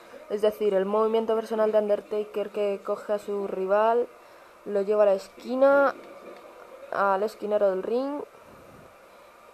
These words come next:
y le coge de la mano, luego empieza a escalar por las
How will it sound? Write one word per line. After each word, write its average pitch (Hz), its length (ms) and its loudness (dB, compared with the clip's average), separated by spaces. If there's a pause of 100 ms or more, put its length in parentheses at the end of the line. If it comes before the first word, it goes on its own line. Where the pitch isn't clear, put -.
(100)
y 196 760 0
le 185 240 2
coge 208 320 -2
de 196 40 4
la 190 140 2
mano, 220 340 4
luego 196 220 2
empieza 196 320 -4
a - 20 -6
escalar 190 380 -4
por 185 260 -4
las 180 240 -6